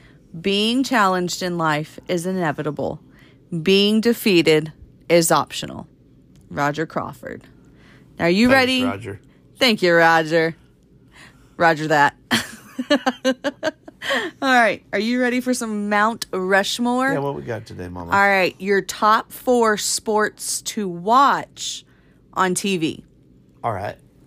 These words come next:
Speaker 1: Specifically T V. They're totally different, I feel like, maybe in person.
Speaker 2: I'll put 'em in order, too. Number four is hockey.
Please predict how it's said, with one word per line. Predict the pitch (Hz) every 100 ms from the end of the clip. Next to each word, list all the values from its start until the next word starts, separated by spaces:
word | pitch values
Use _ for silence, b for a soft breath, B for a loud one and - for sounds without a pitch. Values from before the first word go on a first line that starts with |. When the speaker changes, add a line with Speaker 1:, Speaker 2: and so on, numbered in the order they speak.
| _
Speaker 1:
Specifically | - - 214 311 339 320 294
T | - 285
V. | 190 147 175
They're | 214
totally | 214 262 269 262
different, | 226 220 202
I | 196
feel | 196 196
like, | 185
maybe | 196 185 180
in | 170 151
person. | 175 156 143
Speaker 2:
I'll | 123
put | 131
'em | 131
in | 120
order, | 113 107 101
too. | - 104
Number | 107 120 117
four | - - 139 135
is | 113
hockey. | - - 135 139 202 202 185